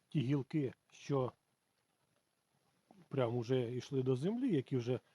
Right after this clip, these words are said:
майже лежали на землі. Трохи прорядив крону. Але враховуйте, що це все-таки, це не яблуня, це вишня, вона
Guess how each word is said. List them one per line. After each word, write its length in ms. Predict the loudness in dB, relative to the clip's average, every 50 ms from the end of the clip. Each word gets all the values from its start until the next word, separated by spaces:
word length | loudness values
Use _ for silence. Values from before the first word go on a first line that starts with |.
| _ _ _ _ _ _
майже 320 | 4 4 4 6 4 2
лежали 400 | 2 2 2 0 0 -2 -2 -2
на 120 | -2 -4 -4
землі. 420 | -2 -2 -2 -2 0 -2 -4 -4 -6 _ _ _ _ _ _ _ _ _ _ _ _ _ _ _ _ _ _ _ _ _ _ _ _ _ _ _
Трохи 320 | 4 4 4 4 2 -2
прорядив 600 | 2 4 4 6 6 4 2 4 4 4 4 2 0 -10 _ _ _ _ _ _ _ _ _ _ _ _ _ _ _
крону. 460 | 2 4 4 4 4 2 2 0 -2 -6 _ _ _ _ _ _ _ _ _ _ _ _ _ _ _ _ _ _ _ _ _ _ _ _ -20 -20 _ _ _ _ _ _ _ _ _ _ _ _ -20 -20 -20 _ _ _ _ _ _ _ _ _ _ _ _ 0
Але 340 | 2 4 6 6 6 4 2 0 0
враховуйте, 600 | 2 2 2 4 4 4 4 4 2 2 0 -2
що 160 | -2 -2 -6
це 140 | 0 0 0
все-таки, 460 | 0 2 0 0 0 0 0 0 -2
це 180 | 0 2 0 2
не 120 | 2 2
яблуня, 480 | 2 2 2 2 4 2 4 4 4 2
це 240 | 2 0 0 0 2
вишня, 400 | 2 0 -2 -2 -4 -2 0 2
вона 300 | 2 4 4 2 2